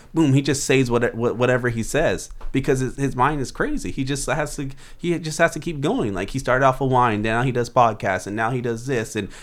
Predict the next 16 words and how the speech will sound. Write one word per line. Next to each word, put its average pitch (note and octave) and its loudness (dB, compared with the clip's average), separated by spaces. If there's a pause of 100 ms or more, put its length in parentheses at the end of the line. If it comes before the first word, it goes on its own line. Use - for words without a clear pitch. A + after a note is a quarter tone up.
(140)
now A#2 2
he's A#2+ -2
like, G#2 2 (420)
you D#3+ 2
know, A#2 4
"I G#2+ 4
have C3+ 4
a B2+ 2
bunch B2+ 0
of C3 0
money. C3 4
My, A#2 4
my, A2 2
my A#2 4
goal C#3 6
is C3+ 0